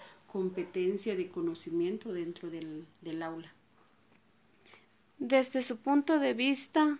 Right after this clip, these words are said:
Speaker 2: al utilizar la técnica de rompecabezas, ¿será que, que ayuda al estudiante a demostrar interés sobre las teorías,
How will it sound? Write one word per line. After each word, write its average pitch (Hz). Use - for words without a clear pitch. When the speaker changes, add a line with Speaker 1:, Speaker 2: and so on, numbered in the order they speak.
Speaker 2:
al 254
utilizar 240
la 277
técnica 262
de 254
rompecabezas, 220
¿será 226
que, 240
que 240
ayuda 233
al 247
estudiante 220
a 240
demostrar 226
interés 226
sobre 220
las 233
teorías, 233